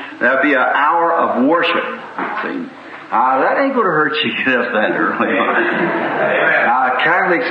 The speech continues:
get up every morning, Sunday morning like that, and go to church, and Protestants ought to be willing to do it once a year, don't you think? It's sunrise. Now, it's not,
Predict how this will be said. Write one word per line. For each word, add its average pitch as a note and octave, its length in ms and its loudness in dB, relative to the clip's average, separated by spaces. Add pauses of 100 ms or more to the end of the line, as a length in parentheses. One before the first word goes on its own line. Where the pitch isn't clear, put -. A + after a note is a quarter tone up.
get E3+ 80 2
up E3 160 2
every G3 340 2
morning, D#3 420 2 (100)
Sunday D#3+ 240 2
morning C#3 360 2
like A#2 260 0
that, A#2 200 0
and A2+ 100 0
go A#2 140 2
to A2 180 -2
church, A2+ 300 2
and G#2+ 160 -2
Protestants C#3 560 0
ought C#3 240 2
to C3+ 60 0
be C3 80 2
willing B2+ 320 2
to A2 80 -4
do B2+ 220 2
it C3 40 -6
once A#2+ 240 0 (120)
a G#2+ 40 -2
year, A2 320 2
don't A2 240 -2
you B2+ 160 0
think? C3 160 0 (800)
It's B2 200 -2
sunrise. D3 1000 0
Now, C3+ 240 2
it's D#3 160 0
not, E3 160 2